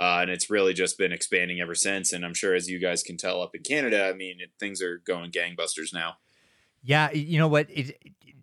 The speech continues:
Speaker 2: to be honest with you, this whole podcast thing we started is not a cannabis show. We just,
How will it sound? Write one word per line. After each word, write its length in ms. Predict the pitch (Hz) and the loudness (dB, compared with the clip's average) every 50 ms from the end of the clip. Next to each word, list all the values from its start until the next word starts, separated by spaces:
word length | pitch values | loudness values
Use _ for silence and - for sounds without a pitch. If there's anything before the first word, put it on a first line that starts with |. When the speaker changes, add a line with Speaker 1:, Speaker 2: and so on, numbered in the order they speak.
| _ _ | _ _
Speaker 2:
to 80 | - 127 | -4 0
be 100 | 143 143 | 2 2
honest 220 | 151 156 147 135 | 4 2 0 -2
with 120 | 131 131 - | -4 -2 -2
you, 140 | 131 120 | 0 0
this 200 | 110 113 131 131 | 2 0 0 0
whole 200 | - - 147 151 | 0 -2 -2 -2
podcast 600 | 147 - - 127 123 127 127 - 123 110 107 101 | -2 -4 -4 -2 0 0 0 0 0 0 0 -2
thing 140 | - 113 104 | -2 -4 -4
we 80 | 98 101 | -4 -4
started 540 | 101 - - 104 95 98 104 110 113 110 - - _ _ _ _ _ _ _ _ _ _ _ | -6 -4 -4 -2 -2 0 -2 -2 -4 -4 -8 -16 _ _ _ _ _ _ _ _ _ _ _
is 240 | _ - 113 98 - | _ -6 -6 -2 0
not 160 | 120 113 110 | 2 2 2
a 40 | 107 | 2
cannabis 380 | - - 110 98 90 82 85 82 | 0 -2 -2 -2 -2 -4 -6 -8
show. 240 | - - 78 69 71 _ _ _ _ _ _ _ _ _ _ _ _ - - - - - - _ _ - | -8 -10 -12 -12 -14 _ _ _ _ _ _ _ _ _ _ _ _ -20 -20 -20 -20 -20 -20 _ _ -6
We 280 | 117 123 127 131 135 | -2 -2 -2 -2 -4
just, 320 | 120 101 127 120 - - | -2 0 0 0 0 -4